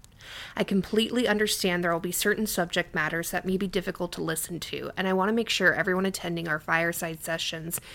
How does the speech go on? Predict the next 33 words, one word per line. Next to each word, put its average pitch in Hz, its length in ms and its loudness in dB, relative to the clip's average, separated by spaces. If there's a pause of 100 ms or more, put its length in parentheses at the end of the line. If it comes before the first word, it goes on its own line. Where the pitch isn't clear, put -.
(160)
feel 220 340 10
as 190 180 0
comfortable 190 640 2
and 180 120 -2
safe - 300 -6
as - 80 -8
possible. - 680 -6 (640)
If 190 160 4
you 208 120 0
feel 214 160 4
like 214 140 4
a 208 40 -8
particular 208 460 0
subject 202 440 2
is 196 100 -4
too 208 200 2
much 196 240 2
for 220 120 -4
you, 220 340 0
I 190 120 0
will 185 120 0
completely 202 600 -2
understand 180 600 0
if 175 80 -8
you 175 40 -8
would 175 120 -4
like 170 160 0
to - 100 -8
return 180 280 -6
to 165 40 -8
your 165 140 -2
cabin - 400 -8
tonight. 120 440 -6